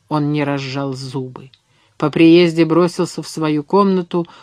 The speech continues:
увлекая за собой Катрин. Он запретил кому-либо беспокоить его,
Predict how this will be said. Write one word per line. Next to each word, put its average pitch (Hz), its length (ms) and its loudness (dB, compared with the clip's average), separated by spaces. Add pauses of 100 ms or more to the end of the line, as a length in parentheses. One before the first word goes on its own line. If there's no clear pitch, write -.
увлекая 160 720 0
за 151 160 -6
собой 143 420 -8
Катрин. 139 720 -8 (560)
Он 160 200 2
запретил 175 560 2
кому-либо 175 840 2
беспокоить 165 920 -2
его, 196 340 -2